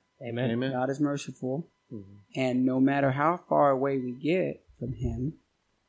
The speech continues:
Speaker 3: or no matter how bad our life may seem, if we are simply willing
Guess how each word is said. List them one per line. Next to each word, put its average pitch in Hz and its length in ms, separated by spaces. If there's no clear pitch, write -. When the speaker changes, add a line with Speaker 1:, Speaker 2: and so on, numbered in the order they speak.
Speaker 3:
or 123 120
no 123 140
matter 123 280
how 147 640
bad 143 300
our 135 120
life 135 320
may 123 180
seem, 135 520
if 131 240
we 131 160
are 170 160
simply 127 380
willing 123 380